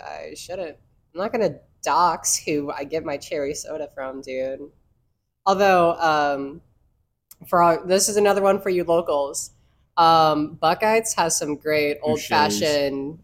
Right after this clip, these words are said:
Speaker 1: uh, glass
Speaker 2: Oh, yeah, they
Speaker 1: bottles.
Speaker 2: do, don't they?
Speaker 1: Uh, but th-, this isn't from Buckeyes,
Speaker 2: I was about to say, I was
Speaker 1: but
Speaker 2: like,
Speaker 1: you could
Speaker 2: yeah.
Speaker 1: get something similar to this from Buckeyes.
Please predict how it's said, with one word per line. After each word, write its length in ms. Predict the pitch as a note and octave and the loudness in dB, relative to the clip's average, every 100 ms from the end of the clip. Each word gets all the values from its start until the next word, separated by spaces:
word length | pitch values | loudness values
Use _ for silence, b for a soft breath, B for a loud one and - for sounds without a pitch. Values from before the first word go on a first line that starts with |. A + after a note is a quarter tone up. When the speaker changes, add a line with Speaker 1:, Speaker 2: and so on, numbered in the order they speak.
| - | -4
Speaker 1:
uh, 220 | D3 C#3 | -2 -4
glass 880 | C#3 C#3+ C#3 C3+ C3+ - - - - _ _ _ _ - | -6 -2 2 2 0 -2 -2 -4 -8 _ _ _ _ 2
Speaker 2:
Oh, 260 | C#3 C#3+ | 4 4
yeah, 60 | C3+ | 2
they 40 | |
Speaker 1:
bottles. 360 | A2 G#2+ G#2+ G#2+ G#2+ | 0 -4 -4 -6 -6
Speaker 2:
do, 80 | G#2+ | -8
don't 160 | A2 G2 | -14 -14
they? 220 | G#2 G#2+ _ | -16 -16 _
Speaker 1:
Uh, 240 | - C#3+ C#3 | -2 0 0
but 160 | D3+ | -2
th-, 140 | D#3+ G#3 | 0 2
this 200 | G#3 A#3+ | 4 2
isn't 200 | C4 A3 | 4 2
from 160 | A3+ F3 | 2 2
Buckeyes, 420 | D3+ D3+ C#3 C3 | 2 0 -2 -2
Speaker 2:
I 60 | A#2 | -2
was 140 | A#2+ | -2
about 100 | A2+ | -4
to 60 | - | -6
say, 100 | - | -2
I 220 | C#3 C3 | 0 0
was 80 | C3 | -4
Speaker 1:
but 40 | A2 | -4
Speaker 2:
like, 80 | |
Speaker 1:
you 60 | E3+ | -6
could 60 | F#3 | -2
Speaker 2:
yeah. 60 | |
Speaker 1:
get 160 | F#3 F3+ | 0 2
something 340 | G3+ F3+ E3 | 0 -2 -2
similar 400 | D#3+ - F3 E3 | -2 0 0 0
to 140 | D3+ D3 | -2 -4
this 200 | C#3 - | -6 -4
from 240 | D3 C#3+ | -4 -4
Buckeyes. 580 | C#3 C3 - D2+ - - | -4 -8 -8 -14 -12 -16